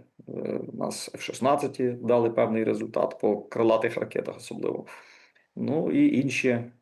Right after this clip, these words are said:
і мобільні вогневі, е, групи, дрони-перехоплювачі і так далі. Тут треба розуміти особливість атаки, що ворог, е, теж і використовує, е, окрім тактичних прийомів різних своїх,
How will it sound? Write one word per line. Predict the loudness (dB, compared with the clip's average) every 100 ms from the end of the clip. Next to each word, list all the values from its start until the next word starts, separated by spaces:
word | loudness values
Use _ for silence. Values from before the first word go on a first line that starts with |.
| -10 -4
і | 0
мобільні | 0 2 0 2
вогневі, | 2 2 2 2 0 -4 -8
е, | -4 -2
групи, | 0 -2 2 2
дрони-перехоплювачі | 2 2 2 2 0 -2 -2 -2 -2 -4
і |
так | -8 -6
далі. | -4 -4
Тут | -2 -4 -4 -10 -16 -18 -20 -20 _
треба | 0 2 4
розуміти | 4 2 0
особливість | 0 0 2 2 0
атаки, | 0 0 0
що | 0 2
ворог, | 4 2 0 -4 0
е, | 2 2 2 0
теж | -2 -2 -2
і | -4
використовує, | -2 -2 2 2 4 6 4 2 -10 _ _ _ _ _ _ _ _ _ _
е, | -4 -2 -4 -8 _ _
окрім | 0 2 2
тактичних | 0 0 0 -2 -2
прийомів | 0 2 2 -2 -4 -6
різних | -6 -4 -10 -8
своїх, | -2 0 0 -4